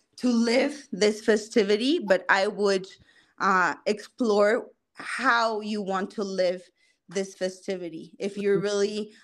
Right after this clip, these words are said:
Speaker 1: uh, willing to, to go and respect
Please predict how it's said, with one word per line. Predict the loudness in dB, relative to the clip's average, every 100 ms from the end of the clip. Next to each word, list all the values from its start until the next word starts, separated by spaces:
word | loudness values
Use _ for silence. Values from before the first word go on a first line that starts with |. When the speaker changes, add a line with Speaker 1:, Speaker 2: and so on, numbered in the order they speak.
| _
Speaker 1:
uh, | 0 2 2
willing | 2 4 2 0 -2 -6 -6
to, | -2 0 -2 -4 -8 -12 -10
to | -8 -6 2
go | 4 4 2 0 -4 -18 -20 _
and | 0 2 0 -4 -10
respect | -8 -8 -8 -4 2 2 2 -6